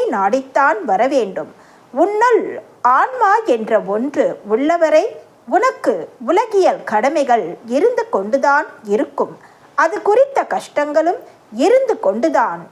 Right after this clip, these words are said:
இருக்கும். விளைபொருள் முதிர்ந்து பக்குவப்பட வேண்டும். அப்போதுதான் சுவை இருக்கும். அதுபோல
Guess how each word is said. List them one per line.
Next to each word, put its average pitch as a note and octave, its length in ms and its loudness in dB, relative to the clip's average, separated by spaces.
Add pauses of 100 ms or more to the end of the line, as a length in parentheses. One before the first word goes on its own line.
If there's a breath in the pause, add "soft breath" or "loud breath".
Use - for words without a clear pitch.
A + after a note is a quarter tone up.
இருக்கும். A3 480 -2 (420 soft breath)
விளைபொருள் D#4+ 760 2
முதிர்ந்து D4 520 0 (260)
பக்குவப்பட D4 680 0 (100)
வேண்டும். G3+ 400 -4 (420 soft breath)
அப்போதுதான் A#3+ 880 2 (140)
சுவை F4 360 2 (120)
இருக்கும். G#3+ 440 -4 (420 soft breath)
அதுபோல C4 540 0